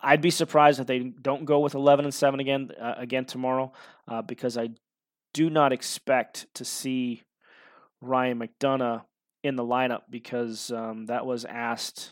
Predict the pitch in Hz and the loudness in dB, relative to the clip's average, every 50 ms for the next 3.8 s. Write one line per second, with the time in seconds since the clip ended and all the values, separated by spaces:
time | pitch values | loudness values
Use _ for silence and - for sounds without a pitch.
0 | _ _ - - - - 127 120 117 117 117 113 113 110 110 110 113 117 120 120 | _ _ -14 -12 -10 -8 -8 -8 -6 -8 -8 -8 -10 -12 -12 -12 -10 -10 -8 -6
1 | 117 120 120 139 127 117 117 123 123 123 - - - 117 113 113 113 - - - | -6 -4 -4 -4 -6 -4 -2 -2 -2 -2 -2 -4 -4 -4 -4 -6 -10 -14 -18 -20
2 | - - - - _ _ - 143 151 160 - 165 - - 165 165 156 - 147 135 | -20 -20 -20 -20 _ _ 2 4 4 4 4 2 -4 -2 0 0 0 0 -2 -4
3 | 131 135 135 139 131 127 131 127 - - - 127 110 104 98 98 | -2 0 2 4 4 4 2 0 0 -2 -4 -4 -6 -6 -8 -12